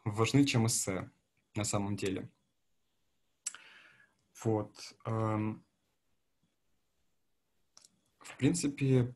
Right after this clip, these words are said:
про основные части з-, заявки — это все. Теперь я хочу еще сказать, э,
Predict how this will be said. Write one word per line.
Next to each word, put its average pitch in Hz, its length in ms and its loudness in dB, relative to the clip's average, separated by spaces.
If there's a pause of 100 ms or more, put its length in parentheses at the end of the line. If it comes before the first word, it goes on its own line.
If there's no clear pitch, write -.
про 120 180 4
основные 123 340 8
части 123 300 4
з-, 110 220 -4 (320)
заявки — 131 640 0
это 123 180 -4
все. 95 460 0 (320)
Теперь 147 260 -2
я 170 40 0
хочу 127 380 2
еще - 180 -4
сказать, 120 440 0
э, 104 260 2